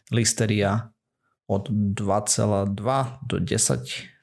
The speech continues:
celá dva percent, tam bol veľký rozptyl v tom, e, čo namerali, a nula v E U a dvakrát dve vzorky vo svete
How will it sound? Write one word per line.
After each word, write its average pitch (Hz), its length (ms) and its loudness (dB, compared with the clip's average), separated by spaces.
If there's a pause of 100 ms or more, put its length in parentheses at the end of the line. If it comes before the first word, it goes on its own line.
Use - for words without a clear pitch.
(160)
celá 107 320 0
dva 104 240 2
percent, 131 480 0
tam 101 220 0
bol 95 160 0
veľký 110 400 0
rozptyl 120 560 2
v 123 200 -8 (600)
tom, 143 320 2 (1300)
e, 110 240 4
čo 110 160 2
namerali, 110 580 4
a 107 140 0 (960)
nula 120 400 2
v - 160 -8
E 95 80 4
U 104 240 2
a - 80 -2
dvakrát - 640 -2 (640)
dve 101 320 0
vzorky 101 400 0
vo 92 140 0
svete 104 580 -2